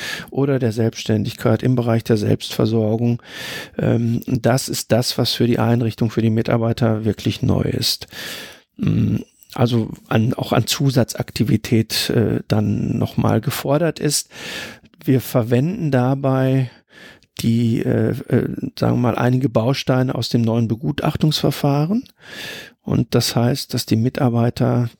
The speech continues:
Teile von dem machen, was auch im Rahmen der Begutachtung eigentlich stattfindet. Also sie versuchen systematisch dann eben anhand vorgegebener Kriterien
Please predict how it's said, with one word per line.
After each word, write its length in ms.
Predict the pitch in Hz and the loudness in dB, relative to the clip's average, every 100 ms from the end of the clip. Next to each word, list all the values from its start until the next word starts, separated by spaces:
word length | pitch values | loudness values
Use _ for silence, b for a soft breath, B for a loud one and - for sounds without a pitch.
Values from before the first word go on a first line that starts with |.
| _ | _
Teile 340 | - 107 131 151 | -2 2 2 0
von 220 | - 117 | 0 2
dem 220 | 120 131 | 2 2
machen, 320 | 127 - 135 | 0 -2 -4
was 120 | 127 | -2
auch 140 | - - | -2 0
im 120 | 117 | 2
Rahmen 240 | 110 113 | 2 2
der 80 | 110 | 2
Begutachtung 760 | 117 110 147 - - - - 117 | 0 -2 -2 -4 -6 -6 -2 2
eigentlich 340 | 110 101 - | 2 2 0
stattfindet. 680 | - 104 - - 127 143 - | 2 0 -2 -2 0 0 0
Also 140 | 107 120 | 0 0
sie 140 | 117 | 0
versuchen 580 | 135 - - 120 117 131 | -4 -10 -2 0 2 2
systematisch 680 | 123 - 120 110 113 131 - | 0 0 2 2 0 -2 0
dann 180 | 127 120 | 0 2
eben 200 | 117 117 | 0 2
anhand 300 | 113 117 - | 2 0 2
vorgegebener 600 | 120 120 123 127 123 120 | 0 0 0 2 2 -2
Kriterien 760 | - - - 117 113 120 120 | -4 -4 0 2 2 2 0